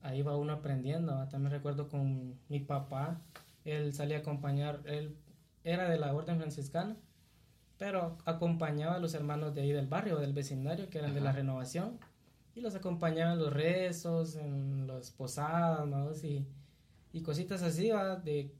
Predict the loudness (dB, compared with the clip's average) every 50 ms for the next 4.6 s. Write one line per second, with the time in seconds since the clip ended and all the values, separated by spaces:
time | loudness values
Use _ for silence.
0 | -16 -14 -10 -10 -10 -10 -8 -8 -8 -4 -2 0 0 0 2 2 0 0 0 -2
1 | -2 -4 -6 -6 -8 -12 -20 -20 -20 -20 -20 -20 -20 -20 -20 -20 -20 -20 -6 -4
2 | 0 0 0 2 2 2 2 4 2 2 2 2 2 2 2 2 2 2 2 2
3 | 2 0 0 0 0 -2 -2 -2 -2 -2 -4 -2 0 0 0 2 2 2 2 2
4 | 0 -2 -2 -2 -2 0 0 0 -2 -2 -4